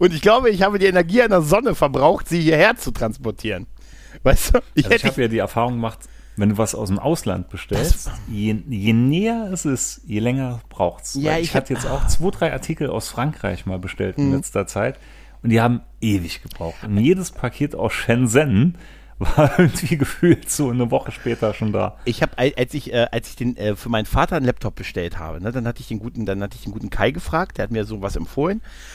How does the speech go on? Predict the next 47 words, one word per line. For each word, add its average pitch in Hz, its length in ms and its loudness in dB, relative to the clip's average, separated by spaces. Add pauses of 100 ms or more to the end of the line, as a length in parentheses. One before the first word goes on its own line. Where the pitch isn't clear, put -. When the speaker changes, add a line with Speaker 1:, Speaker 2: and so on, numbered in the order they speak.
(220)
Speaker 1:
Ähm, 131 460 0 (280)
und 123 100 -2
dann 123 120 2
hab, 139 180 0
hab 120 180 -2
ich 127 100 -8
den 131 160 2
da 120 80 4
bestellt 113 500 -2
und 117 140 -6
dann 123 220 -2 (300)
ist - 160 -6
der 147 140 2
auch 190 140 0
auf 104 160 -4
Reisen 101 320 -4
gegangen, 98 320 -8
der 92 80 -4
Laptop, 95 340 -6
und 110 160 -8
war, 135 240 -4 (380)
der 104 100 -2
hatte 151 160 -2
so 135 140 -6
zwischen, 160 400 -6 (160)
<laughs> - 160 8
so 147 180 0
auch 147 160 -4
so - 140 -2 (180)
fünf 151 220 0
Tage 135 320 4
unterwegs 120 500 0 (380)
und 135 100 2
dann 131 140 2
stand 139 320 0
da 175 80 4
irgendwie, 156 320 -2 (220)
ist 143 180 -2
im 156 120 -2
Depot 151 520 2 (180)
in 147 160 4
Mailand 139 480 4
angekommen. 101 640 -6
Dachte - 220 -12
ich - 60 -6
so, 143 200 0
ui, 139 320 2